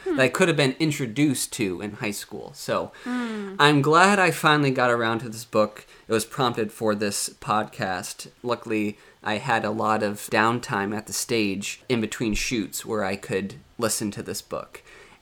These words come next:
Speaker 2: And I gotta tell you, this isn't the best book to listen to while you're doing tasks. There's no real plot to it. It's all, it's meant to
Speaker 1: Mm.
Speaker 2: evoke the, it's, it's meant to immerse you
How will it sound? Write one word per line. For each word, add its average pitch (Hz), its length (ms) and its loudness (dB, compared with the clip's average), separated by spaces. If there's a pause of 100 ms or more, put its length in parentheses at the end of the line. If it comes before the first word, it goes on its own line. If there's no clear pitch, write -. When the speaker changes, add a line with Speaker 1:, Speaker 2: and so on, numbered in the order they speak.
(120)
Speaker 2:
And 127 260 4
I 123 60 4
gotta 151 240 4
tell 135 180 0
you, 80 180 0
this 120 220 -2
isn't 165 240 0
the 151 80 0
best 135 340 0
book 117 300 0 (120)
to 104 680 2
listen 127 400 4
to 98 300 -2
while 104 220 4
you're 104 120 0
doing 101 320 -2
tasks. - 640 -4
There's 117 240 0
no 110 380 2
real 113 160 4
plot - 460 0
to 147 180 0
it. 151 180 2
It's 104 160 -4
all, 107 380 4 (160)
it's 110 180 -4
meant 117 300 0
to 117 80 0
Speaker 1:
Mm. 110 160 2
Speaker 2:
evoke 110 560 2 (420)
the, 104 280 0
it's, - 200 -8 (140)
it's 143 260 0
meant 156 220 2
to 151 100 2
immerse 120 480 2
you 87 340 -6